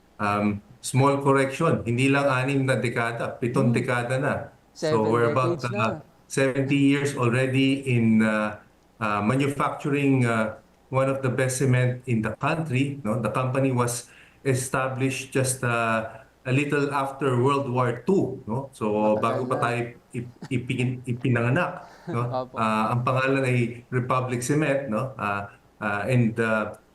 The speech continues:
Speaker 1: ah, it's really, the, the name is, ah, almost synonymous to our, to our country, Republic of the Philippines. Again, it was established to help, ah, ah, reconstruct our, our nation, no? Um, so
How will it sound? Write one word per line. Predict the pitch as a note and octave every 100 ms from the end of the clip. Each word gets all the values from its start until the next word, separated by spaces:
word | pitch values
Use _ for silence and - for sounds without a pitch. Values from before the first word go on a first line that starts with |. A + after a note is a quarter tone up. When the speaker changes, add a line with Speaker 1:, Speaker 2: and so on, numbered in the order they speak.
| -
Speaker 1:
ah, | G#2+ G#2 G#2 G2+ - _ -
it's | D#3 -
really, | E3+ G3 F#3+ F3 C3
the, | B2+
the | B2+ C3+
name | C#3+ D#3+ E3+ D#3+
is, | C3+ B2+ - - _ _ -
ah, | A#2+ A2+ A2+ A2 G#2+ - - -
almost | D3 D#3 C3+
synonymous | D#3 C3+ C#3 C#3 C3 B2+
to | D3+ C3+
our, | A#2+ A#2 A2 A2 - _ _ _ -
to | C3
our | A#2+
country, | D3+ D#3+ D#3+ C3+
Republic | A2 G#2+ A#2 A#2
of | A#2 A2+
the | A2+
Philippines. | D3 D#3 D#3 C3+ B2
Again, | A#2+ B2+ B2+
it | B2
was | A#2+ C3+
established | B2 - A#2+ A#2+ A#2 - - _ -
to | D#3
help, | B2+ E3 D#3+ D#3+ -
ah, | B2+ B2 A#2+ A#2+ - -
ah, | B2 A2 G#2+ G2+ G2 -
reconstruct | C#3 D#3 D#3 C#3 C3 - C3+ - -
our, | A#2 A2+ G#2+ G#2 - _
our | - B2
nation, | A#2+ B2 A#2 A2+ B2 F#2 -
no? | G2+ B2 - - _ _
Um, | A2+ G2 G2 G#2 _ _
so | - C#3